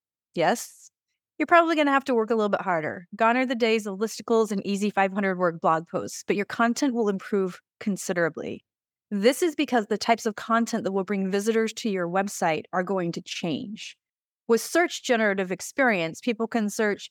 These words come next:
how to create a crisis communications plan, and they'll find answers directly on Google through the generative A I snapshot.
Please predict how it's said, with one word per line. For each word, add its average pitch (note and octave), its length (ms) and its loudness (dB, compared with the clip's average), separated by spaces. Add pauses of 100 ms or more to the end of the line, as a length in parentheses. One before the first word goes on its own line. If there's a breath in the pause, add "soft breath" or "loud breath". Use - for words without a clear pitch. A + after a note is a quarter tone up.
how A#3 220 0
to B3 80 0
create B3+ 320 2
a A#3 40 -4
crisis A#3 380 -2
communications B3+ 720 -2
plan, E3+ 460 -6
and G#3+ 160 0
they'll A3 140 2
find A#3 360 0
answers A3+ 320 0
directly A3 500 0
on G3+ 200 -2
Google F#3 400 0
through A3 200 -2
the G#3 160 0
generative G3 640 -2
A F3+ 180 0
I F3 140 2
snapshot. - 640 -6